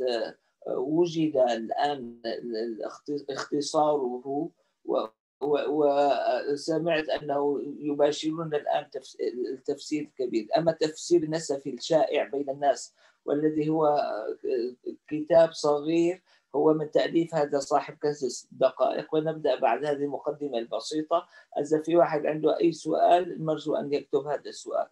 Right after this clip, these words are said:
بسم الله الرحمن الرحيم. قال سيد الإمام النسفي، آه، في كتابه كنز الدقائق: "كتاب الطهارة، فرض الوضوء، غ-، غسل الوجه"،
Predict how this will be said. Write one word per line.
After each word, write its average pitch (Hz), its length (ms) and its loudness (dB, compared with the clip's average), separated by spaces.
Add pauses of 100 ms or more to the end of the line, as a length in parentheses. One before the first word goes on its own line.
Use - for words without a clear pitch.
(280)
بسم 143 280 -6
الله 156 240 6
الرحمن 143 500 -2
الرحيم. 147 600 -2
قال 143 520 4
سيد 143 400 -2
الإمام 143 380 -2
النسفي، 151 720 -2 (540)
آه، - 840 -4 (480)
في 135 140 -4
كتابه 147 520 2
كنز 143 340 0
الدقائق: 143 680 2
"كتاب 151 380 0
الطهارة، 151 480 0
فرض 151 320 -4
الوضوء، 143 580 0
غ-، 151 200 0 (640)
غسل 160 360 0
الوجه"، 156 880 0